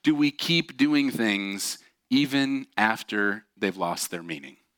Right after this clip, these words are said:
Why do we keep doing things even after they've lost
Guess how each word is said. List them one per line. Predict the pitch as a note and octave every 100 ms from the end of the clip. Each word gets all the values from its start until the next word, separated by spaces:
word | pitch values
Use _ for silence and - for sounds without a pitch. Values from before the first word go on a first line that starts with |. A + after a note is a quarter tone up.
| _ _ _ _ _ _ _ _ _ _ _ _ _
Why | E3
do |
we | A#3
keep | - - F#3 C#3
doing | C#3+ C#3 A#2+
things | G#2+ F#2+ F#2 F#2+ - - _ _
even | C#3+ D#3 E3+ D#3+
after | A#2+ B2 - B2+
they've | A#2 G#2+
lost | G2 G2+ - -